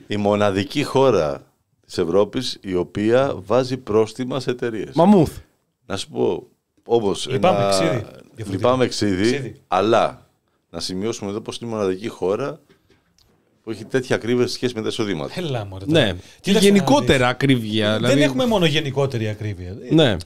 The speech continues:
Speaker 3: Θα σου πω, εμένα μου
Speaker 1: Έχουμε και
Speaker 3: αρέσει.
Speaker 1: ειδικότερη, τι είναι;
Speaker 3: Έχουμε και ειδικότερη
Speaker 1: Για
Speaker 3: ακρίβεια.
Speaker 1: πες.
Speaker 3: Ας πούμε, ας πούμε τώρα, α... έχουμε την δεύτερη υψηλότερη θέση στην Ευρωπαϊκή Ένωση στον, ε, ρυθμό, ε,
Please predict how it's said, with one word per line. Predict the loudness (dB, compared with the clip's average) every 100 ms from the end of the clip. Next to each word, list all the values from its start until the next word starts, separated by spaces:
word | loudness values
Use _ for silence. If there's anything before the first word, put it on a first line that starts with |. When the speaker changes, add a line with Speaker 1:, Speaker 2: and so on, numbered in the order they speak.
| -14
Speaker 3:
Θα | -8 -6
σου | -4
πω, | -4
εμένα | -4 -4 -2
μου |
Speaker 1:
Έχουμε | 2 2
και | 4
Speaker 3:
αρέσει. | 2
Speaker 1:
ειδικότερη, | 0 0 0 2 0 -2
τι | -6
είναι; | -4
Speaker 3:
Έχουμε | -2 -2
και | -2
ειδικότερη | -2 -2 -2 0 -2
Speaker 1:
Για | -2
Speaker 3:
ακρίβεια. | -2 -4 -4
Speaker 1:
πες. | -4
Speaker 3:
Ας | -4
πούμε, | -2 -2 0 -2 -4
ας | -8 -8
πούμε | -10 -8
τώρα, | -4 -6
α... | -6 -12 -14 -16 -20 -20
έχουμε | -8 -6 -6 -8 -8 -4 -2 -2 -4
την | -8 -12
δεύτερη | -2 -2 -2 -4 -4
υψηλότερη | -4 -4 -6 -2 0 0 -2 -6
θέση | -10 -8 -6 -6 -8 -12 _ _ _ _ _ _ _
στην | -12 -6
Ευρωπαϊκή | -4 -4 -2 -4 -4 -6
Ένωση | -4 -4 -6 -6 -6 -8 -8 _ _ _ _ _
στον, | -14 -8 -6 -2
ε, | -4
ρυθμό, | -4 -6 -6 -6 -4 -4 -6 -6
ε, | -6 -4 -4